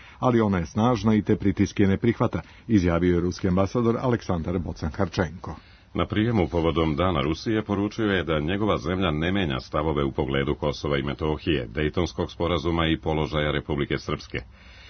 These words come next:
Speaker 2: Ocenio je da je to što Srbija nije prihvatila sankcije protiv Rusije doprinelo unapređenju odnosa u svim sferama.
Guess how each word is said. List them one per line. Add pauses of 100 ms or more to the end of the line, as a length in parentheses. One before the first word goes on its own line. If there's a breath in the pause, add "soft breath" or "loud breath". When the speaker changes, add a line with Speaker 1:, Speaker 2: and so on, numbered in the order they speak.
(160 loud breath)
Speaker 2:
Ocenio
je
da
je
to
što
Srbija
nije
prihvatila
sankcije
protiv
Rusije
doprinelo
unapređenju
odnosa
u
svim
sferama.